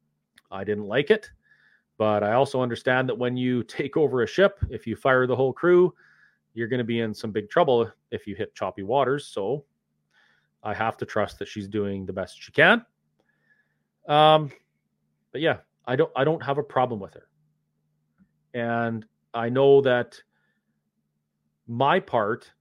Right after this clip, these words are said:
in, my part in, in Alberta is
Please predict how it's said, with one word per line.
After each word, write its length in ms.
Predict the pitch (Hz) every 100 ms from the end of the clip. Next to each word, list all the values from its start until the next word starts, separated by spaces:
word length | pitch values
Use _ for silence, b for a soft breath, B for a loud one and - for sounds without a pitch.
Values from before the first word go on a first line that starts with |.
| _ _ _ _ _ _ _ _ _ -
in, 580 | 120 117 113 113 113 104 _ _ _ _ _ _ _ _ _ _ _ _ _ _ _ _ _ _ - _ _ _ -
my 200 | 139 180
part 400 | - 151 147 147
in, 380 | 135 123 120 117 _ _ _ _ _ _ _ -
in 100 | 123
Alberta 580 | 110 107 175 123 87 98 _ _ _ _ _ 135
is 440 | 123 120 107